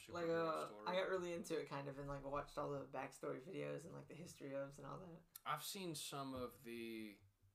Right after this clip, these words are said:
Speaker 2: I've seen some of the comic book.
Speaker 1: Like, which really, if you just look up, like, Invincible's, like, history, it just tells you the whole story
Speaker 2: Oh,
Speaker 1: of
Speaker 2: yeah,
Speaker 1: the,
Speaker 2: there's
Speaker 1: of the
Speaker 2: plenty of
Speaker 1: show.
Speaker 2: fucking nerds on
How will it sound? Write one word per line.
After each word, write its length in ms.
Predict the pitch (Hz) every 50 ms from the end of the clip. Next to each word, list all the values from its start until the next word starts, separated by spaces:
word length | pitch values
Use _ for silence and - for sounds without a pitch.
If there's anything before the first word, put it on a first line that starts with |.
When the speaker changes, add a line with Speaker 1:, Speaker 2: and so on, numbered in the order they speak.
| _ _ _ _ _ _ _ _ _ _ -
Speaker 2:
I've 80 | -
seen 220 | - - 180 165 -
some 260 | - - 165 170 160
of 100 | 143 -
the 60 | 120
comic 420 | - - 123 127 123 117 101 -
book. 220 | - 95 98 101 - - - - - -
Speaker 1:
Like, 180 | 196 202 196
which 180 | 208 196 - 190
really, 360 | 208 233 226 220 202 190 175
if 100 | 165 - 180
you 100 | 196 190
just 280 | 170 175 170 - - - -
look 240 | 170 165 170 160 165
up, 180 | 170 160 151 147
like, 240 | 151 151 147 143 - - - - - - _ _ _ _ _ _ _ _ _ _ _ _ _ _ _ _ _ _ _ _ _ _ _ _
Invincible's, 880 | 175 165 151 147 143 170 165 165 - - 160 151 160 160 151 151 - 160 165 - - - _ _ _ _ _ -
like, 240 | 160 151 147 143 139
history, 500 | 139 156 147 147 - - 151 147 139 143
it 120 | 143 139 -
just 180 | 147 143 143
tells 180 | - 143 143 143
you 80 | 143 139
the 60 | 143 139
whole 140 | 147 -
story 420 | 143 - - - - - - - - - _ -
Speaker 2:
Oh, 200 | 127 139 127 117 104 135
Speaker 1:
of 100 | 147 117
Speaker 2:
yeah, 100 | 107 101
Speaker 1:
the, 60 | -
Speaker 2:
there's 220 | 120 120 117 104
Speaker 1:
of 140 | - - 117
the 60 | -
Speaker 2:
plenty 240 | 131 131 127 120 107
of 60 | 98 -
Speaker 1:
show. 80 | -
Speaker 2:
fucking 240 | - 98 - - 98 95 98
nerds 240 | 95 95 95 92 98
on 80 | 95